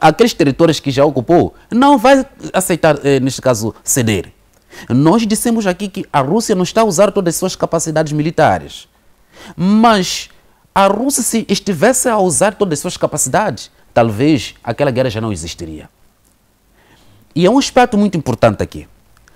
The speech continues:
Se a Rússia decidir, eh, né, a-, usar t-, todas as suas capacidades, provavelmente Kiev no futuro pode não existir.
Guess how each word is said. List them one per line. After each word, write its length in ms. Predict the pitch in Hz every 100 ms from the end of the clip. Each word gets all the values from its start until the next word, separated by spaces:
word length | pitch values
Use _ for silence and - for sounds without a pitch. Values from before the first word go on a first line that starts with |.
| _
Se 760 | - - - 277 262 190 104 - -
a 160 | 202
Rússia 680 | 202 220 302 302 - 123 80 - _ _
decidir, 760 | - 117 175 - 165 147 254 - _ _ _ _ _
eh, 280 | 170 170 147
né, 240 | 135 165 -
a-, 360 | - 139 - - _
usar 500 | 165 127 202 160 120
t-, 160 | - 143
todas 280 | 190 160 131
as 20 |
suas 160 | 180
capacidades, 800 | - 165 135 139 147 196 101 92 - _ _ _ _
provavelmente 640 | 113 110 139 113 110 113 110
Kiev 260 | 120 107
no 60 | 95
futuro 320 | - 87 110
pode 180 | 113 92
não 160 | 92
existir. 560 | 87 73 - - 71 -